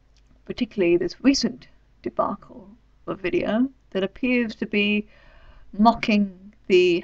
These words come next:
hashtag All Lives Matter, um, on, uh, Twitter, and everyone who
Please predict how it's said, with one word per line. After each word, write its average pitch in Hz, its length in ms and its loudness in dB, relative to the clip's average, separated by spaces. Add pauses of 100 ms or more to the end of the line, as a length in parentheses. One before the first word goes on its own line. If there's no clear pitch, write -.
hashtag 196 680 -6
All 180 240 -4
Lives 170 360 -4
Matter, 233 360 0 (840)
um, - 480 -4 (1040)
on, 175 300 -6
uh, 170 240 -12
Twitter, 214 340 -4 (800)
and 208 540 0
everyone 214 440 2
who 208 540 0